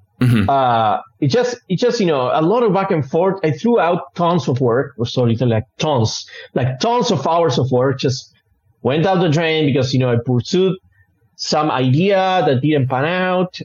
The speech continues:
Speaker 2: Uh, um, there was a lot of working on Storyteller. And at some point when I got tired and, you know, I was, and fed up and I burnt out from working on it, I, I, um,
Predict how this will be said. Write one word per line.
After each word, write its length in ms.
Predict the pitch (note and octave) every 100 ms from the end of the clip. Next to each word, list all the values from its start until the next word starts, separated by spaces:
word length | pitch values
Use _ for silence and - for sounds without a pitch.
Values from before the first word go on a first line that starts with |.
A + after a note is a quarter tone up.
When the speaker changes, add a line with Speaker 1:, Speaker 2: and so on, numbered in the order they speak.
| -
Speaker 2:
Uh, 440 | C3+ C3 B2+ C3 C3+
um, 260 | B2 A#2+
there 100 | B2
was 200 | A#3 B3+
a 40 | F3+
lot 540 | D#3+ D#3+ F3 F3+ E3 - -
of 300 | C#3 C3 -
working 320 | C3 F3 D3+
on 160 | C3+ B2+
Storyteller. 680 | - G#3+ F#3 A#2 A#2 C3 - - -
And 80 |
at 80 | C3
some 200 | C3 A3
point 260 | G#3 G3+ G3
when 140 | C#3+
I 40 | B2+
got 220 | E3 -
tired 480 | D#3 E3 C3 A#2 A#2
and, 260 | B2+ A#2+ -
you 120 | B2+
know, 120 | A2+
I 40 | A2
was, 200 | A#2+ B2
and 220 | A#2+ A2+
fed 180 | - D3
up 260 | A#2 C3 -
and 140 | A2+
I 160 | A2 G#2+ -
burnt 280 | B2+ B2+
out 300 | B2+ A#2+ C3
from 160 | C3 A#2+
working 340 | F3+ B3 C#3+
on 120 | A2 G#2+
it, 140 | D3+ - _ - _ _
I, 300 | D#3 D#3 E3 -
I, 480 | C#3+ D3+ D#3 D#3+ D#3+
um, 680 | C#3 B2+ B2 A#2 A2 G#2+ G2+